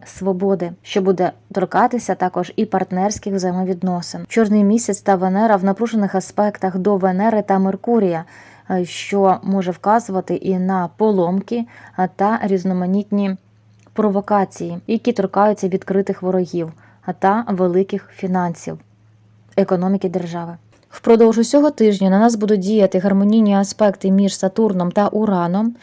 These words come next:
що допоможе нам за рахунок конструктивних змін, структурування, розрахунку, а також впровадження нових технологій досягти поставлених цілей. Юпітер у гармонійному аспекті до Сатурну — це про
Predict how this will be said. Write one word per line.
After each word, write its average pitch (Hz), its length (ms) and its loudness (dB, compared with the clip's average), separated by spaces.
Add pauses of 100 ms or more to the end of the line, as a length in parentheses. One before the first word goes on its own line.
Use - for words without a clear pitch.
(180)
що - 160 -4
допоможе 208 540 2
нам 214 260 4
за 185 120 2
рахунок 202 380 0
конструктивних 196 800 0
змін, 208 340 4
структурування, 190 1000 2 (340)
розрахунку, 196 920 2 (380)
а 185 140 -2
також 208 320 2
впровадження 190 580 0
нових 185 240 0
технологій 185 640 -2
досягти 185 500 0
поставлених 190 680 -2
цілей. 175 440 -4 (460)
Юпітер 220 640 4 (220)
у 185 60 -6
гармонійному 214 640 4 (160)
аспекті 208 520 0
до 190 140 0
Сатурну — 202 600 0 (220)
це 254 200 0
про 214 460 2